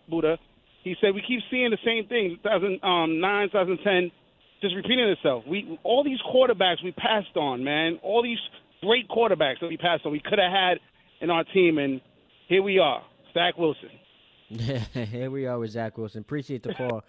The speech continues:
Speaker 2: <laughs> Jorge, A K A George, who doesn't care what his name is because the Jets <laughs> were, were so bad today.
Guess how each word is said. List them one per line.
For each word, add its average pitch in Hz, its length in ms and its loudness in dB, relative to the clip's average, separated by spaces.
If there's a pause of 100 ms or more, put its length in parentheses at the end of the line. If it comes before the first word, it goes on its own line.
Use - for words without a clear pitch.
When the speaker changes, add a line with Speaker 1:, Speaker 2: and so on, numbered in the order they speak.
Speaker 2:
<laughs> - 140 -20
Jorge, 127 540 -2
A 131 160 -8
K - 140 -12
A 120 220 -10
George, 123 560 -12 (320)
who 127 60 -14
doesn't 127 260 -6
care 131 220 -2
what 120 100 -2
his 107 100 -8
name 123 280 -6
is 110 160 -6
because 107 420 -10
the 101 200 -14
Jets 123 340 -8
<laughs> - 0 -
were, 120 220 -10
were 120 100 -6
so 123 200 -8
bad 120 300 -6
today. 95 340 -12